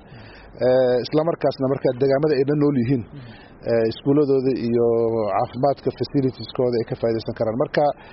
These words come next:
dowladda hadda waan isla qaadanay. Waxaan sugaynaa muddo dhow inay arrintaasi shaaciyaan.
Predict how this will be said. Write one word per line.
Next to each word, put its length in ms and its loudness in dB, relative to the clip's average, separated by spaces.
dowladda 340 2
hadda 180 -2
waan 160 0
isla 200 -2
qaadanay. 440 0
Waxaan 260 -4
sugaynaa 480 0
muddo 160 -2
dhow 120 0
inay 160 0
arrintaasi 360 -2
shaaciyaan. 460 0